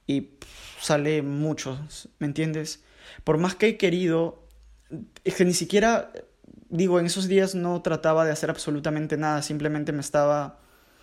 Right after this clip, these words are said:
pasando los días y haciendo lo que tenía que hacer. Pero cuando me dijo eso fue como, no sé, hipnosis, porque de un momento a otro mis ojos se llenaron de lágrimas, tenía un nudo en la garganta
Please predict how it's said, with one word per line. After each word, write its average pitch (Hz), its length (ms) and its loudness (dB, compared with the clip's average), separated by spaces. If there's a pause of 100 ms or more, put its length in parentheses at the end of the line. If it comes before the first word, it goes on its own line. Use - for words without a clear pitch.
(160)
pasando 160 380 0
los 156 160 0
días 160 200 2
y 147 40 -2
haciendo 151 220 -2
lo 160 100 -2
que 147 60 -4
tenía 147 280 -2
que 147 80 -10
hacer. 151 360 -4 (600)
Pero 151 200 2
cuando 147 200 0
me 151 120 0
dijo 165 220 0
eso 180 180 -4
fue 165 160 -2
como, 165 600 -4 (960)
no 190 180 0
sé, 202 380 2
hipnosis, 190 640 2
porque 170 320 0
de 160 140 4
un 185 100 0
momento 190 360 0
a - 40 4
otro 190 200 0
mis 180 160 -2
ojos 185 180 -4
se 180 80 -2
llenaron 165 340 0
de 175 80 0
lágrimas, 180 520 0 (260)
tenía 165 220 -2
un 185 100 4
nudo 196 160 4
en 190 60 2
la 180 100 2
garganta 180 640 2